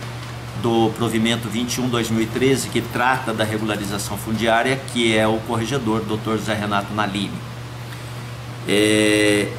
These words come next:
esse, essa regularização fundiária, ela permite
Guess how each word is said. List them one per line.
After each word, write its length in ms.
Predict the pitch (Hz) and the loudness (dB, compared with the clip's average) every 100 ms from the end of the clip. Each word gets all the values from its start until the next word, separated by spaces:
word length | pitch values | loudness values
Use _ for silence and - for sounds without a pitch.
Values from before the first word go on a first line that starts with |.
| - 139 | -2 4
esse, 1000 | 151 - - 139 135 127 120 113 107 107 - 113 - - - 123 | 4 4 2 4 6 6 6 6 4 2 -2 -6 -6 -8 -6 -2
essa 240 | 123 127 | 0 2
regularização 840 | 127 120 120 110 104 110 - 113 | 2 2 2 2 0 0 2 0
fundiária, 760 | 98 117 110 113 123 135 107 95 - - - - - | 0 -2 2 4 4 4 4 0 -6 -8 -8 -10 -4
ela 220 | 113 123 | 2 2
permite 840 | 123 139 113 113 165 147 123 117 | 4 4 4 4 4 4 2 -2